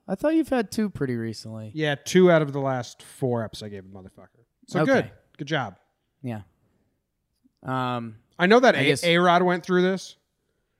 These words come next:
Speaker 2: How much must it kinda suck for Giancarlo that, you know, Judge steps foot on grass and gets a standing ovation?
Speaker 1: Yeah.
Speaker 2: And he's gotta hit fifty home runs for Yankee fans to not call him a bum?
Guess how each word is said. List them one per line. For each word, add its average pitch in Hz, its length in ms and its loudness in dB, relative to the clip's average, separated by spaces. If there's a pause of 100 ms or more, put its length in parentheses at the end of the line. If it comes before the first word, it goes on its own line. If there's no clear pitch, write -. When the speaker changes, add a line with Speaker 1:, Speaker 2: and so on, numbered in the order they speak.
(540)
Speaker 2:
How 160 80 4
much 277 220 0
must 226 180 2
it 151 100 -6
kinda 131 240 -4
suck 127 260 -6
for 131 120 -6
Giancarlo 117 560 -4
that, 110 200 -10 (320)
you 110 80 -16
know, 98 80 -16 (100)
Judge 131 240 -6
steps 120 260 -10
foot 123 300 -8
on 104 180 -12
grass 104 420 -14
and 104 100 -14
gets 107 140 -18
a 107 40 -12
standing 104 480 -12
ovation? 107 560 -8 (680)
Speaker 1:
Yeah. 113 300 -6 (120)
Speaker 2:
And 120 140 -10
he's 120 220 -8
gotta 110 280 -10
hit 113 200 -14 (960)
fifty 139 420 -8
home 127 200 -6
runs 127 240 -6
for 117 320 -10
Yankee 120 260 -12
fans 117 240 -12
to - 80 -14
not 110 200 -14
call 117 160 -8
him 110 100 -8
a 104 40 -12
bum? 104 320 -12